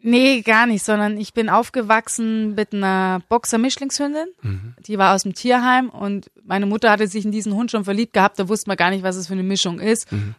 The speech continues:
Speaker 1: Und, äh, damit bin ich halt mit einem Docken-Boxer-Mischling groß geworden. Und als ich dann,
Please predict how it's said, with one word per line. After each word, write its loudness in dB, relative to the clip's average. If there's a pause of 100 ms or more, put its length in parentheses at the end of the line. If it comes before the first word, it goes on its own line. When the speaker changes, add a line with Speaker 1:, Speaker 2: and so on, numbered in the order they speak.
Speaker 1:
Und, -4
äh, 0
damit 0
bin 0
ich -8 (200)
halt 0
mit -2
einem -6
Docken-Boxer-Mischling -2
groß -2
geworden. 2
Und -10
als -2
ich -10
dann, -6